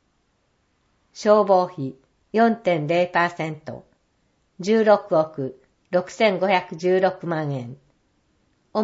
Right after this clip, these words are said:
な項目、消防団本部管理経費、一億九千七百十七万円。消防施設整備事業、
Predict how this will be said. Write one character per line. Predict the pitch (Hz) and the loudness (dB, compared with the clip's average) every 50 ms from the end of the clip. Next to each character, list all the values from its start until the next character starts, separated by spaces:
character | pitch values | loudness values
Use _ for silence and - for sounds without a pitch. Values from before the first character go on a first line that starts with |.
| 226 208 185 | 0 0 0
な | 175 156 | -2 -4
項 | - - 160 156 151 147 | -4 -4 -2 -2 -2 -2
目、 | 147 147 147 - - 135 - - _ _ _ _ _ _ _ _ _ _ _ _ _ _ | -4 -8 -10 -10 -12 -12 -12 -12 _ _ _ _ _ _ _ _ _ _ _ _ _ _
消 | - - 214 220 220 202 | -4 0 2 2 2 2
防 | 202 196 196 190 | 4 2 2 4
団 | 190 180 180 180 | 4 2 0 0
本 | 165 151 180 175 160 147 | -2 -4 -4 -4 -4 -4
部 | 143 139 131 - - _ _ _ | -8 -8 -10 -12 -14 _ _ _
管 | - 190 202 196 202 | -6 -4 -4 -2 -2
理 | 190 190 185 | -2 -2 -2
経 | - 180 156 156 | -2 -4 -4 -4
費、 | 156 156 - 135 123 - _ _ _ _ _ _ _ _ _ _ _ _ - | -4 -8 -12 -14 -16 -16 _ _ _ _ _ _ _ _ _ _ _ _ -10
一 | 185 - - 220 214 196 | -10 -10 -2 2 2 4
億 | 180 - - - 143 135 - - _ - | 4 2 -2 -6 -8 -8 -8 -14 _ -4
九 | - 208 202 | 0 0 0
千 | 202 - - 220 208 190 | 0 2 2 2 2 2
七 | 190 190 190 190 196 | 0 -2 -2 -2 -4
百 | 190 165 - - 147 | -6 -8 -10 -12 -10
十 | 147 170 185 185 185 | -4 -2 -2 0 0
七 | 185 180 180 175 170 | 0 -2 -2 -2 -4
万 | 170 165 165 160 147 139 | -4 -4 -4 -4 -6 -8
円。 | 131 131 131 139 - _ _ _ _ _ _ _ _ _ _ _ _ _ _ _ _ _ _ _ _ _ _ _ | -8 -10 -14 -18 -20 _ _ _ _ _ _ _ _ _ _ _ _ _ _ _ _ _ _ _ _ _ _ _
消 | - - 214 220 220 | -6 0 0 0 2
防 | 202 208 208 202 202 | 4 4 4 4 2
施 | - - | 0 -4
設 | - 180 170 170 - - 139 131 - - | -4 -4 -4 -4 -8 -12 -12 -12 -12 -14
整 | - - 202 196 196 190 | -8 -4 0 0 0 2
備 | 185 180 180 | 0 0 -2
事 | - 165 165 | -2 -6 -8
業、 | 151 151 139 131 135 143 | -6 -6 -8 -8 -10 -14